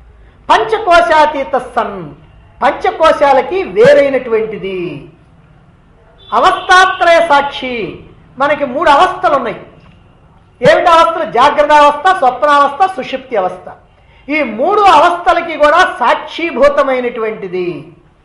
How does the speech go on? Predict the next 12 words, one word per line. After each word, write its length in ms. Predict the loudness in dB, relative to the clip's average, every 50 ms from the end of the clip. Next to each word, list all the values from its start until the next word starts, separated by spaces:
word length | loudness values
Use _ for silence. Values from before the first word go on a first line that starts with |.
| _ _ _ _ _ _ _ _ _ _ _ _ _ _ _ _ _ _ _ _ _ _ _ _ _ _ _ _ _ _ _ _ _ _ -6
మరి 260 | -2 -2 0 0 -2 -4 -8 -10 -16 -20 -20 -20 _ _ _ _ _ _ _ _ _ _ _ _ _ _ _ _
దాని 200 | -4 -4 -4 -4 -4
యొక్క 140 | -4 -4 -4 -4 -4
లక్షణం 320 | -4 -6 -8 -10 -10 -8 -8
ఏమిటి? 160 | -8 -10 -12 -10 -6
ఇదంతా 280 | -4 -4 -2 0 0 -2 -2
విరుద్ధ 220 | -2 -8 -6 -2 0 0 0
లక్షణాలు 360 | 0 -2 -4 -6 -4 -4 -4
అనమాట. 220 | -4 -6 -8 -8 -10 -16 -12 -6
కానిదేదో 460 | -2 0 0 0 0 0 0 0 0 0 -2
చెప్పారు. 340 | -4 -4 -4 -4 -6 -6 -6 -12 -18 -20 -20 -20 -20 -20 -20 -20 -20 -20 -20 -20 -12
స్థూల 240 | -4 0 2 2